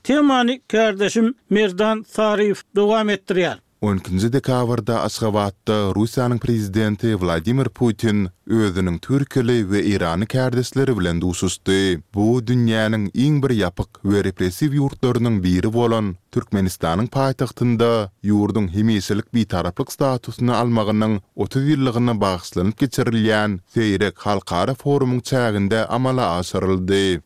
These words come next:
Speaker 2: Hökümet tanqidçilary Türkmenistanyň müň dokuz ýüz toksan beşinji ýylyň on ikinji dekabrynda alan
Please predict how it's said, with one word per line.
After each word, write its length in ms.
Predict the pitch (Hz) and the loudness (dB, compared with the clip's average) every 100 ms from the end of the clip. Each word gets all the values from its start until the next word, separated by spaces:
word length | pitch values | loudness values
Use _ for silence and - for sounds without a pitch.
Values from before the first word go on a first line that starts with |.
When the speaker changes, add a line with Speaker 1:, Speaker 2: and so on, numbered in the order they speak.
| _ | _
Speaker 2:
Hökümet 420 | 104 - 98 117 - | -4 -2 0 0 0
tanqidçilary 720 | 143 - 143 - 131 127 127 | -2 -2 -4 0 0 0 -2
Türkmenistanyň 920 | - - 120 117 - 117 117 117 117 104 | -4 -2 -2 -2 -2 0 0 0 0 0
müň 180 | 135 131 | 0 0
dokuz 320 | 123 - 117 | -2 -2 0
ýüz 140 | 123 - | -2 -2
toksan 360 | 110 113 101 | -4 0 2
beşinji 480 | 92 87 - 85 92 | 2 0 -2 -2 0
ýylyň 260 | 117 117 101 | 0 0 -2
on 160 | 113 | -2
ikinji 360 | 101 90 87 120 | -2 -2 -2 0
dekabrynda 720 | 139 131 127 120 131 117 110 | 0 0 -2 0 0 0 0
alan 380 | 107 117 110 | 0 0 0